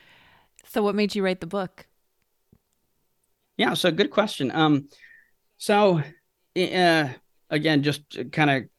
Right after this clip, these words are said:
Speaker 2: uh, being brief, uh, Texas Baptists, who I work for, the Baptist General Convention of Texas, they wanted to put out some evangelism resources.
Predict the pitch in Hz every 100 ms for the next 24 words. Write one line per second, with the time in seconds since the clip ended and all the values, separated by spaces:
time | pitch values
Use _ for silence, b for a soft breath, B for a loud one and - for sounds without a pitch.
0 | - 139 127 131 147 139 131 156 156 131
1 | - _ _ _ _ _ _ _ 147 147
2 | - 220 233 160 156 143 143 131 - 139
3 | 123 127 - 107 104 113 117 - 123 -
4 | - 120 117 131 117 - 110 131 - -
5 | 107 - _ 147 160 170 160 160 135 156
6 | 131 131 127 120 117 110 92 - - -
7 | - -